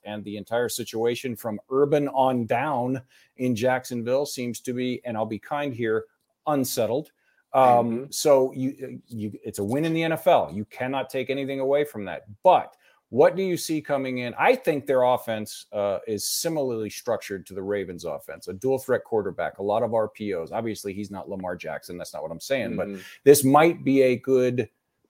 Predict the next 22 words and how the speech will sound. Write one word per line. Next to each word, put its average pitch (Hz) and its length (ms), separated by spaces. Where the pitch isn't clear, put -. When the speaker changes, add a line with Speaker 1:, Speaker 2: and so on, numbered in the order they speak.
Speaker 1:
uh, 120 220
warm-up 156 840
test 175 380
for 170 120
the 165 100
defense 175 520
to 139 100
see 139 160
how 120 240
they 139 200
can 139 400
and 117 140
can't 135 320
defend 131 440
the 110 80
Ravens 127 440
for 110 120
those 110 160
back-to-back 117 520
games 123 280
in 120 100
a, 110 140